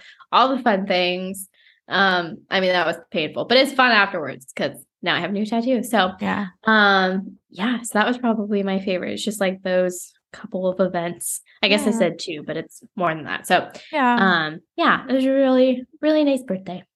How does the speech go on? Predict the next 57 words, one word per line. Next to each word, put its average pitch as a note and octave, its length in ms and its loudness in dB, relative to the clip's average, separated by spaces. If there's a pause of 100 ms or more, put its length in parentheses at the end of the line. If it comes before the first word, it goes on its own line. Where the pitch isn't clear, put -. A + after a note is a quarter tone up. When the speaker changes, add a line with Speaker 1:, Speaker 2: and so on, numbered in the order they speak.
Speaker 2:
Yeah. G#3 240 -2 (140)
It C4 40 4
was C4+ 120 4
a C#4+ 60 2
series C#4 340 4
of F#3+ 80 -2
events F3+ 500 -2
over F#3+ 180 -6
a F#3 40 -6
couple F#4 220 2
Speaker 1:
Yes. - 80 -4
Speaker 2:
days. - 360 -8
Yeah. G3+ 140 -2
Speaker 1:
Yeah, G3 240 4
Speaker 2:
Super F3+ 320 -4
Speaker 1:
exactly. G3 100 -6
Speaker 2:
fun. G3 340 -2 (640)
I A#3 40 2
love A3+ 200 4
that. F#3 340 2
I, C4+ 120 4
like, C4+ 200 4
that's D4 220 2
the F4+ 80 4
thing, C#4 280 4
too. A#3 200 2
I G#3+ 80 6
don't A3 240 2
feel A#3+ 100 4
like A3 240 2
when A3 260 2
you're G#3+ 300 4
in G#3 80 0
your G#3+ 100 0
twenties G#3 300 2
that G3+ 140 2
your G3 400 2
birthday G3+ 180 -4
has F#3+ 280 -4
to F#3+ 100 -8
be F#3 180 -4
this F#3 160 -6
big F#3 340 -6
banger, F#3 480 0
crazy F#3+ 380 -4
party, F#3+ 400 -4
you A#3+ 80 2
know? A3 220 4 (200)
Speaker 1:
Yeah, F#3+ 200 0
no. E3+ 260 -6
Speaker 2:
It's A#3+ 140 2
just C4 100 2
kinda B3 220 2
doing A3 180 2
fun G#3 240 2
stuff. G3 320 2
And F3+ 360 0